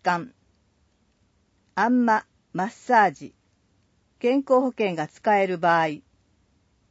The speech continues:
筋麻痺、関節拘縮などで医療上マッサージを必要とする症例、手術を受ける時の注意、保険の適用には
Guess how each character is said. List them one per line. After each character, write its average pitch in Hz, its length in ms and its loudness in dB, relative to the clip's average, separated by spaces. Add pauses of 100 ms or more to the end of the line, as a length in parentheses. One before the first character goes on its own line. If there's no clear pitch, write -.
(260)
筋 247 140 -4 (220)
麻 214 80 2
痺、 - 240 -8 (640)
関 254 240 0
節 233 300 -6
拘 226 220 -2
縮 214 300 -6
な 202 140 0
ど 175 100 -4
で 143 240 -6 (260)
医 175 120 -10
療 240 280 4
上 196 300 0
マ 185 140 -2
ッ 233 40 -8
サ 269 180 0
ー 247 100 4
ジ 170 160 -6
を 160 60 -6
必 - 260 -12
要 214 120 0
と 202 120 -6
す 190 180 -8
る 180 140 -6
症 180 340 -2
例、 160 320 -6 (1120)
手 - 180 -14
術 247 300 -4
を 233 60 2
受 226 100 -4
け 254 80 2
る 226 140 0
時 190 240 -6
の 175 120 -6
注 190 280 -4
意、 139 160 -8 (840)
保 190 140 -10
険 254 220 2
の 254 120 0
適 247 280 -4
用 233 120 0
に 208 160 -2
は 160 220 -2